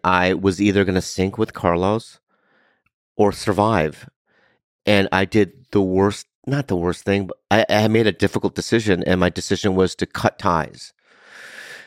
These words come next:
And, you know, over the years, I've, have felt very guilty about it in, in some respects. But, um, you know, there is always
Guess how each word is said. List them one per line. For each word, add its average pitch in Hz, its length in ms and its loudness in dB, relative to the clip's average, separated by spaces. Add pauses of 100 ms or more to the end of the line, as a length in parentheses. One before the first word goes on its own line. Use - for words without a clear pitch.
(340)
And, 117 340 4 (600)
you 127 120 4
know, 110 460 4 (220)
over 127 240 4
the 123 100 4
years, 117 440 4
I've, - 340 -2 (320)
have 107 320 -2
felt 110 500 0
very 113 240 2
guilty 107 380 0
about 85 300 0
it 82 80 0
in, 87 160 -2 (240)
in 92 200 -2 (240)
some 90 340 -4
respects. 85 540 -4
But, 92 380 0
um, 90 420 0 (1000)
you 123 140 2
know, 120 320 2 (280)
there 113 180 6
is 107 240 2
always 110 320 4